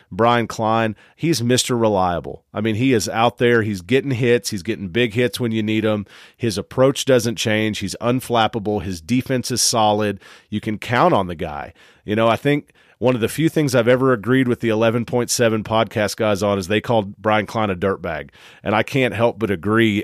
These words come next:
I mean, the guy loves playing baseball. He's back doing it his senior year. I just love having him on this team.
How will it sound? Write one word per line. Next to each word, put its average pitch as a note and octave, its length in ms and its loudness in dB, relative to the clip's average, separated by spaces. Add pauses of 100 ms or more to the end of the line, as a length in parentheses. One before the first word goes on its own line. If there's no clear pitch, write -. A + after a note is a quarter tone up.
I G#2+ 60 -4
mean, G#2 120 -2
the G2 80 -2
guy A2+ 160 4
loves A2+ 280 4
playing B2+ 280 2
baseball. G#2+ 460 2
He's G2 160 -2
back G#2 260 0
doing A2+ 160 0
it G#2 80 -2
his G2 100 -2
senior G#2+ 320 0
year. F#2+ 440 -2 (280)
I F#2 140 -4
just F#2+ 320 -2
love G#2+ 300 2
having G2 240 0
him F2+ 100 -4
on F2 140 -4
this E2 160 -8
team. D#2 320 -8